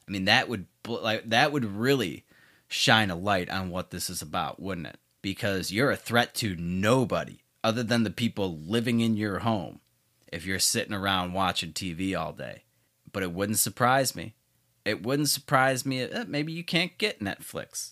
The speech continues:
unless you're fully vaccinated. I don't know if they'll go that far, but they'll probably, you know, if you wanna watch The Office, uh, one of the good shows that everybody likes,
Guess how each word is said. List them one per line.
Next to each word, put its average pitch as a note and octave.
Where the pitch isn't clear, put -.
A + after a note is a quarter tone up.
unless F#2
you're E2
fully E2
vaccinated. -
I G#2
don't G2+
know G2
if F#2
they'll G2+
go F2+
that A#2+
far, B2+
but -
they'll C3+
probably, D3
you C#3+
know, A#2+
if A#2+
you A2+
wanna A2+
watch G#2+
The F#2
Office, G#2
uh, D#2
one G#2
of F#2
the F2+
good C3+
shows G2+
that F#2
everybody G2+
likes, G#2